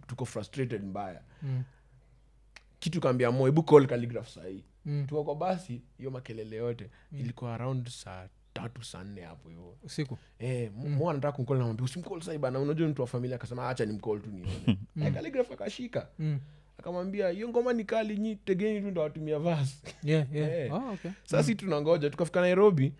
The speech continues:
Speaker 2: Mm.
Speaker 1: a, a week passes, Mo akakuja studio akaniambia, "Niko na ngoma fulani hapa, sijui uende tukingoja Calligraph."
Speaker 2: Mm.
Speaker 1: Nikamwambia, "Ah, unanisumbua." Akasema, Kwanza, naunda na msanii fulani anaitwa Shekina Karen.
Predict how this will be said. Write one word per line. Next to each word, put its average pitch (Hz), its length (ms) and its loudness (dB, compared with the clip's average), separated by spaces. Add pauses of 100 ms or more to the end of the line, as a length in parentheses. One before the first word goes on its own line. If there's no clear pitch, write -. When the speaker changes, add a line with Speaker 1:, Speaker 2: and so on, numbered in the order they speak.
Speaker 2:
Mm. 143 200 -8 (540)
Speaker 1:
a, 123 80 2 (380)
a 131 60 4
week 170 300 2
passes, 160 580 6
Mo 147 100 6
akakuja 123 360 0
studio 135 280 -4
akaniambia, 110 320 -4
"Niko 120 120 -6
na 117 80 -2
ngoma 117 200 -2
fulani 131 220 -4
hapa, 123 160 -4
sijui 113 200 -8
uende 110 160 -6
tukingoja 107 460 -10
Calligraph." 117 480 -10 (240)
Speaker 2:
Mm. 143 180 -6 (720)
Speaker 1:
Nikamwambia, 92 380 -14
"Ah, 85 120 -12
unanisumbua." 87 800 -8
Akasema, 101 540 -10
Kwanza, 135 460 0 (360)
naunda 110 280 -2
na 110 80 -6
msanii 107 280 -10
fulani 120 280 -6
anaitwa 107 320 -8
Shekina 90 340 -16
Karen. 92 360 -16